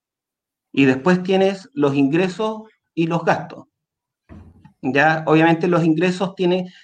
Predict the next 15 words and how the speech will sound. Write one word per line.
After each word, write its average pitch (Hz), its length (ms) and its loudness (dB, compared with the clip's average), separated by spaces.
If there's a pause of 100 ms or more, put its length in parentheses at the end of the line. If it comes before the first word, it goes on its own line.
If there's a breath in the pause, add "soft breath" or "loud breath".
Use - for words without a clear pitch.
eh, - 240 -4
lo 151 140 -2
que 156 80 -4
pasa 170 220 -6
es 190 40 -14
que 196 100 -2
ahí 185 140 0
ya 185 260 2
entraríamos 143 540 -4
más 170 140 -4
profundo, 175 560 -4 (120)
donde 127 260 -2
entraríamos 147 600 0
con 139 220 -2
la, 120 760 0